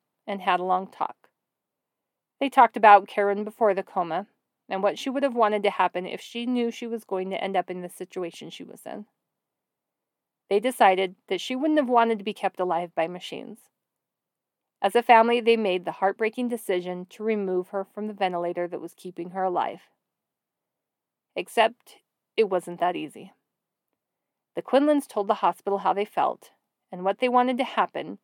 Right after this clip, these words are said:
and the hospital said, "Nope." The hospital and doctors were threatened with prosecution if they took Karen off the ventilator. They said it was the same thing as committing homicide.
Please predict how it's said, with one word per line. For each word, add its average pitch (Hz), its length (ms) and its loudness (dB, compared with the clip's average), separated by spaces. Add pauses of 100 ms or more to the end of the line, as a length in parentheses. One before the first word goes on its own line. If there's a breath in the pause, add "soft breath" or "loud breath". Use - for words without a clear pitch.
(640)
and 185 120 -4
the 175 60 0
hospital 240 460 2
said, 180 480 0 (720)
"Nope." 202 360 -2 (1500)
The 202 60 4
hospital 269 360 6
and 254 140 2
doctors 220 400 4
were 202 80 -2
threatened 202 380 0
with 202 180 -10
prosecution 208 760 -4
if 311 140 -8
they 208 100 0
took - 260 -6
Karen 240 460 -2
off 175 260 -4
the 202 60 -10
ventilator. - 600 -8 (840)
They 208 80 0
said 233 180 4
it 226 60 4
was 220 120 2
the 226 100 -4
same 233 260 4
thing 208 180 0
as 202 100 0
committing 185 420 -8
homicide. - 680 -2